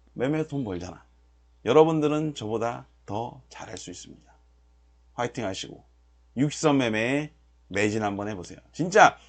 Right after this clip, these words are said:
속는 셈 치고 육십 선만 보고 매매 한번 해봐, 진짜. 그러면 뭔가 감이 잡히고 보일 겁니다.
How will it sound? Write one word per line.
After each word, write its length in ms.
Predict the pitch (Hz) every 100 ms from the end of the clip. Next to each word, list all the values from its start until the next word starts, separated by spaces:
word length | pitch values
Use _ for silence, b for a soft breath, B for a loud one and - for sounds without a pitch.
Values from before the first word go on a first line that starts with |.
| b b
속는 460 | - 277 320 330 294
셈 240 | 294 277
치고 500 | - 240 277 - - _ _ _ -
육십 300 | 170 240 -
선만 360 | 277 262 262
보고 220 | 190 196 208
매매 240 | 151 202
한번 240 | 208 185
해봐, 220 | 208 254 170
진짜. 340 | 143 92 - _ _ _ _ _ _ _ _ _ _ _
그러면 580 | - 196 196 214 139 - - _ _ _ -
뭔가 600 | 101 156 202 208 208 202
감이 360 | - 123 156
잡히고 400 | 160 156 156 147
보일 260 | - 143 160
겁니다. 420 | 131 110 80 98